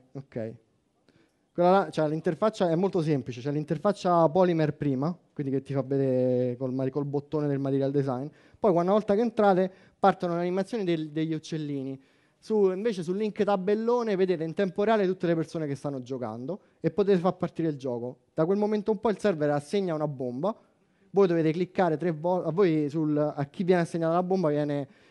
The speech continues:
viene data la bomba su uno degli uccellini, voi cliccate su uno di quelli per tre volte, la bomba ritorna al server e genera in maniera casuale un altro assegnamento di bomba a un successivo giocatore, fino a che non scade il timer, chi c'ha la bomba muore.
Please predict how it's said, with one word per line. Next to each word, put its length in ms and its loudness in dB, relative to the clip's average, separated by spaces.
viene 240 2
data 440 4
la 100 2
bomba 320 0
su 100 -6
uno 200 -4
degli 160 -4
uccellini, 560 -6
voi 120 -2
cliccate 400 -2
su 80 -6
uno 120 -6
di 120 -6
quelli 420 -4
per 200 4
tre 180 2
volte, 580 -4
la 120 2
bomba 260 2
ritorna 300 -4
al 80 -8
server 560 -6
e 420 -6
genera 420 0
in 40 -4
maniera 280 -2
casuale 460 -2
un 140 -6
altro 220 -6
assegnamento 580 -2
di 100 -4
bomba 480 -4
a 100 -4
un 160 -4
successivo 520 -8
giocatore, 380 -6
fino 160 -2
a 60 0
che 120 -2
non 140 -2
scade 260 0
il 100 -6
timer, 420 -2
chi 120 -8
c'ha 100 0
la 100 4
bomba 320 0
muore. 380 -6